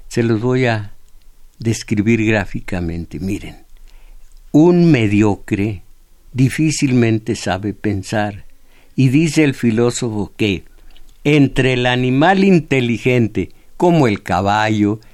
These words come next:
el delfín, el elefante, dicen que esos son los, los inteligentes. Entre el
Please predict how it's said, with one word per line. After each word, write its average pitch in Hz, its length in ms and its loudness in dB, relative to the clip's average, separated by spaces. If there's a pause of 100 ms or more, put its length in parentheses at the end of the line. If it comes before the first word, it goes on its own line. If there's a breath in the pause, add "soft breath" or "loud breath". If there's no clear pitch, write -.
(160 soft breath)
el 131 240 0
delfín, 117 840 0 (220)
el 135 180 2
elefante, 120 920 0 (140)
dicen 110 560 0
que - 140 -8
esos 90 240 -8
son 101 240 -4
los, 101 240 -6 (400 soft breath)
los 107 540 -6
inteligentes. 85 960 -6
Entre 101 300 -4
el 98 200 -6